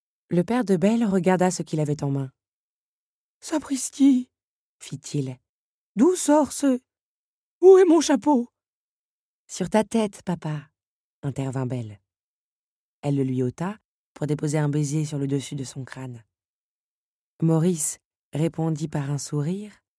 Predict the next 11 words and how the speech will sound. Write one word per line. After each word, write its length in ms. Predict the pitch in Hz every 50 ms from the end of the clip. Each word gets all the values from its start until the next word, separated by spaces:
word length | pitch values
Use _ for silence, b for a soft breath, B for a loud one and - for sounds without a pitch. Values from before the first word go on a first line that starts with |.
| _ _ _ _ _ _ _
et 80 | - 156
se 140 | 151 - 165
remit 280 | 156 165 160 156 151 -
à 80 | 147
dessiner. « 500 | 143 143 139 - - - 135 120 - - _ _ _ _ _ _ _ _ _ _ _ _ _ _ _ _ _ _ _ _ _ _ _ _ _ _ _ _ _ _
Que 80 | - 254
diriez-vous 480 | 247 277 302 294 262 277 269 233 262
d'aller 220 | 226 233 214 214 214
nous 100 | 208 196
promener, 420 | - - 180 170 160 156 156 160
Belle ? » 400 | 160 156 147 143 147 151 131 123